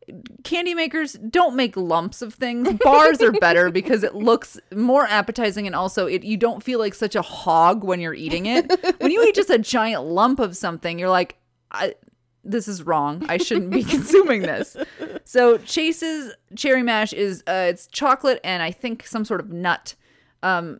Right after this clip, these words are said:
Speaker 1: surrounded by, like, an, a cherry
Speaker 2: Nope.
Speaker 1: center, but it's not, like, real cherries. It's, like, the new, like, red nougat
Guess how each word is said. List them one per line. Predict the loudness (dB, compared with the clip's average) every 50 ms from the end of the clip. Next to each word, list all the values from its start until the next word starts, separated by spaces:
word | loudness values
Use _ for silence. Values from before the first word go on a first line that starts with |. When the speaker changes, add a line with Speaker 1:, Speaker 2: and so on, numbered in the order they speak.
| _ -14
Speaker 1:
surrounded | -10 -6 -4 -4 -2 -2 -4 -4 -4 -4 -2
by, | 0 0 0 2 0 -2 -2 -4
like, | -6 -8 -6
an, | -6 -8 -8 -8 -10 -12 -14 -10
a | -8 -6 -4 -4 -4 -6 -8 -18 -20 -20 _ _ _ _ _ _ _ _ -20 -20 -16
cherry | -10 -6 -2 0 0 2 0 0 0 -2 -4 -4 -6 -8 -12 _
Speaker 2:
Nope. | -18 -16
Speaker 1:
center, | -12 -10 -8 -6 -4 -4 -4 -2 -4 -4 -4
but | -4 -2 -2 -2
it's | -2 -2
not, | -2 -2 -2
like, | -2 -4 -6
real | -4 -2 0 0 0
cherries. | 0 -4 -2 -2 0 0 0 -2 -2 -4
It's, | -6 -8 -8 -16 -12 -4
like, | -2 -2 -2 -2 _
the | -2 -2 0 0 -2
new, | -4 -8 -12 -10 -8 -6 -6 -4 -2
like, | -2 -2 -2 -2
red | -2 -2 0 0 0 -2
nougat | -4 -8 -8 -8 -6 -6 -4 -6 -6